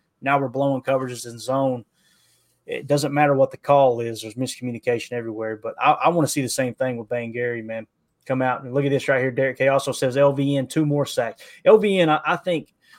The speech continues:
by the end of this year, this, this last three-game stretch, if he stays healthy, I think he's gonna be one of those guys we go, "All right, we got us something there, dude." That's gonna be a leader on this team.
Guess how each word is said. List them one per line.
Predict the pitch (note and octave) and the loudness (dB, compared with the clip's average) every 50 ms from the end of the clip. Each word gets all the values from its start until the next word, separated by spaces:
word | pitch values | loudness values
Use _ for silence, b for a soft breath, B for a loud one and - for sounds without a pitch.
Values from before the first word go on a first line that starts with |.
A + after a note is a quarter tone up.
| b _ - | b _ 0
by | C3 D3+ D3+ C#3+ | 4 4 4 4
the | C#3+ C3+ F#2+ C#3+ | 4 -2 -2 -2
end | E3 E3 | -2 -2
of | D#3+ D3+ | 0 0
this | D#3 D3 - - | 0 -2 -2 -2
year, | D#3 D#3 D3+ | -2 0 0
this, | C#3+ C3 - - | -2 -4 -6 -6
this | D3 C#3 A#2 - | -6 -6 -6 -2
last | C3+ C#3 C#3+ C3+ - | 0 0 0 0 -2
three-game | - C#3+ C#3 C#3 C3+ C3 | -4 -6 -2 0 -2 -2
stretch, | B2+ - - C#3 C3+ - | -2 0 0 0 0 0
if | D#3+ - | -4 -8
he | - C#3 | -6 -6
stays | - - C#3 C3+ A#2+ - | -2 0 -2 -2 0 0
healthy, | C3+ C#3 C3+ - C#3 C3+ - _ _ _ _ _ _ _ _ _ _ _ _ _ _ - | 0 0 0 -2 -4 -12 -12 _ _ _ _ _ _ _ _ _ _ _ _ _ _ -4
I | B2 C#3 C3+ | -4 -4 -4
think | - - C3 A#2+ - | -2 -4 -4 -4 -4
he's | B2+ A2+ | -10 -4
gonna | - C3 B2 | -2 -2 -2
be | B2 | -2
one | A#2+ B2 A#2+ | -6 -6 -4
of | A#2+ | -6
those | A#2 A2 - | -6 -4 -2
guys | B2+ A#2+ A#2+ A2+ | -2 -2 -2 -4
we | A2+ | -4
go, | A2 A#2 A2+ | -4 -2 -2
"All | A#2 G#2+ | -2 -4
right, | G#2 G#2 A2 | -6 -6 -8
we | B2+ B2+ | -6 -2
got | C3 B2 A2+ A2 | -2 -2 -2 -4
us | A2+ G#2+ - | -8 -8 -8
something | - A2+ G#2+ _ - G#2 | -10 -10 -12 _ -16 -16
there, | A2 A2 A2 G2+ G2+ | -14 -12 -12 -12 -12
dude." | G2+ G#2 G2+ A#2 | -14 -16 -8 -8
That's | B2+ A#2+ - | -6 -6 -4
gonna | - B2+ B2 | -6 -6 -6
be | A#2+ A#2+ | -4 -6
a | A2 | -6
leader | A2 A#2+ A#2 A2 A#2 | -6 -6 -8 -8 -8
on | A#2 A2+ A2 | -10 -10 -10
this | A2 - - | -10 -12 -10
team. | - A#2 A2+ A2 G#2+ | -8 -8 -10 -10 -12